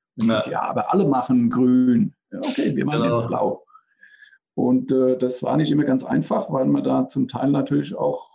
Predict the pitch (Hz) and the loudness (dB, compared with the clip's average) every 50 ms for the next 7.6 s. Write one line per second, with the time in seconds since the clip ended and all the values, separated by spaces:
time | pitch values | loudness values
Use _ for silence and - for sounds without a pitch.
0 | 240 262 247 202 170 - 127 120 123 135 131 - - 143 123 127 147 - - 143 | -14 -6 -6 -4 -4 -4 -4 -4 -2 -2 -4 -2 0 -2 0 0 -2 -2 0 0
1 | 131 117 120 135 160 185 185 - - - - - - - - - - - - - | 0 0 0 0 0 0 0 0 0 0 0 0 -2 -4 -4 -4 -2 -2 -2 -2
2 | - _ - - - - 139 139 135 139 135 135 131 127 127 123 117 120 127 135 | -6 _ -10 -8 -4 -2 0 0 2 2 2 2 2 0 0 -2 -2 0 0 2
3 | 139 139 - 135 131 - _ _ _ - 95 98 98 - 113 - 127 123 143 - | 2 2 2 0 -2 -4 _ _ _ -16 -14 -12 -10 -10 -8 -4 -2 -2 0 0
4 | 165 151 147 143 135 147 - 143 135 - 139 139 143 139 151 156 147 147 147 143 | 0 0 2 0 0 0 0 0 -2 -2 -2 -2 0 0 0 0 0 0 0 0
5 | 147 151 147 - - - - 135 135 135 135 - 67 135 135 - - 143 143 143 | 2 2 2 0 0 -2 -2 -2 -2 -2 -2 -2 -2 -4 -4 -4 -6 -4 0 0
6 | 143 - - - _ _ _ _ _ _ _ - 143 131 117 - - 170 190 196 | 0 0 -2 -8 _ _ _ _ _ _ _ -4 -4 -2 -2 0 0 2 2 2
7 | 190 - - - 151 147 135 131 127 123 131 - | 2 0 -6 -4 -2 -2 0 2 2 0 0 -2